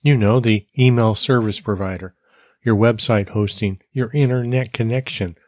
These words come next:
and all the other support services that keep you doing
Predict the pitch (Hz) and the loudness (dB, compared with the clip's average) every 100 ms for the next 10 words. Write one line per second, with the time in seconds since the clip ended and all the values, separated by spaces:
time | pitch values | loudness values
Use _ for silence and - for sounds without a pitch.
0 | _ _ _ - 117 123 143 135 127 - | _ _ _ -12 -8 -4 -2 -4 -6 0
1 | 143 151 107 92 - - - 135 135 - | 4 4 2 -2 -4 -2 2 2 0 -2
2 | 165 151 107 98 98 - - - - - | 0 0 0 -2 -6 -8 -18 -20 -20 -6
3 | 107 - - 151 160 143 143 147 127 127 | -6 -4 -4 -4 -2 0 0 0 2 4
4 | 101 92 107 | 4 0 -4